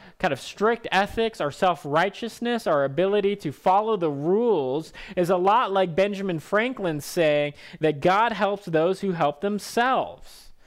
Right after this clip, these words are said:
Oftentimes, this is our default in the world. We think we're doing some good, but in reality, we're only hurting. Many times in our sin, we rationalize that we're helping God out. God needs a helping hand.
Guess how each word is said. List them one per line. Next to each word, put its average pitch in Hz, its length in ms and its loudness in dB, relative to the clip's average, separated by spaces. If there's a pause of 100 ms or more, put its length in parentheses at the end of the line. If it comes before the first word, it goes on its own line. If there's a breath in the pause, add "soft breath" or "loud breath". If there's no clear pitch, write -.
(360 loud breath)
Oftentimes, 226 680 2
this 190 220 2
is 220 120 0
our 233 160 4
default 185 580 0
in 139 140 -8
the 123 80 -4
world. 101 380 -8 (280 loud breath)
We 208 140 2
think 262 260 -2
we're 226 140 2
doing 226 360 0
some 214 320 -2
good, 214 380 2
but 175 140 2
in 175 140 -2
reality, 202 520 2
we're 165 240 0
only 196 300 0
hurting. 151 720 -2 (360 loud breath)
Many 254 300 0
times 208 380 -2
in 196 80 0
our 156 160 0
sin, 226 480 -2
we 165 120 2
rationalize 165 1160 -2 (340 loud breath)
that 170 220 0
we're 185 160 2
helping 214 380 0
God 196 240 2
out. 208 340 -2 (260)
God 165 200 2
needs 214 180 -4
a 226 80 2
helping 226 300 -2
hand. 190 420 -4